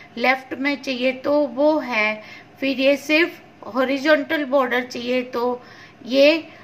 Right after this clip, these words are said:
descending, अ, जो आपको टेढ़ा जो line खींचनी है वो है, ये सिर्फ inside border है, ये है no border, मतलब अभी कोई border बनी हुई नहीं है। फिर bottom border है,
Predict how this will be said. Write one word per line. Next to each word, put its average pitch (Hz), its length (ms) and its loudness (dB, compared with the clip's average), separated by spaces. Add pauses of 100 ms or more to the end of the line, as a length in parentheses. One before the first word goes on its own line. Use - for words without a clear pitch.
(140)
descending, 285 720 0 (160)
अ, 262 520 4 (140)
जो 269 380 2 (140)
आपको - 340 2 (960)
टेढ़ा 247 400 4
जो 277 200 -4
line 240 380 -6
खींचनी 240 420 -12
है 233 60 -10
वो 262 300 2
है, 214 360 0 (440)
ये 277 280 2
सिर्फ 320 480 -2
inside 302 720 0
border 214 420 -8
है, 202 240 -8 (460)
ये 277 320 4
है 311 260 0
no 277 320 -2
border, 196 460 -2
मतलब 220 320 -4
अभी 214 260 -4
कोई 254 200 -4
border 220 380 -6
बनी 214 260 -6
हुई 233 380 -6
नहीं 220 520 -6
है। 175 140 -12 (480)
फिर 269 140 0
bottom 269 500 0
border 262 440 2
है, 233 400 -2